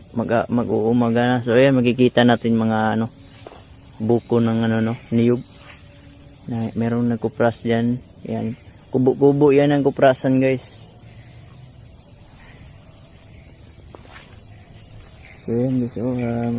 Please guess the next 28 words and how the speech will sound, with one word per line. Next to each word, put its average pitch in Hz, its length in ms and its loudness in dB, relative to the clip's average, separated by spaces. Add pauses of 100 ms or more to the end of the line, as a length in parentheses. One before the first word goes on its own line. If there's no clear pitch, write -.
(100)
maririnig 131 560 0
natin 131 320 -2
yung 131 320 0
mga, 127 160 0
ano, 131 160 -2
mga 127 240 0
huni 131 240 2
ng 123 160 0
palaka, 120 400 2
guys. 117 560 -4 (2000)
Yan. 107 160 -10 (480)
Sobrang, 107 480 -4
ano, 104 160 -4
guys, 104 320 -8
creepy 104 400 -2
ng 107 160 -2
lugar 104 320 -2
na 107 80 -4
to. 101 240 -8 (1160)
Kasi 131 320 0
mga 127 320 2
kahoy 127 400 4
lang 127 160 0
makikita 120 640 0
natin. 117 400 -2 (880)
Yan, 151 240 6
oh, 151 80 8
ah, 131 400 8